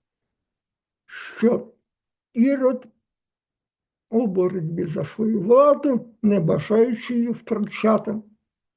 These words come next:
вбиває немовлят, починаючи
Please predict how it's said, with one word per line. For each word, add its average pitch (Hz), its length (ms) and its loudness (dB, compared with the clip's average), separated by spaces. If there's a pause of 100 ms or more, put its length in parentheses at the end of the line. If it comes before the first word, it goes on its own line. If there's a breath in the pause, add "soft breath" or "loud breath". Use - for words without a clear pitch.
(640)
вбиває 226 600 4
немовлят, 220 840 0 (1400)
починаючи 202 920 -2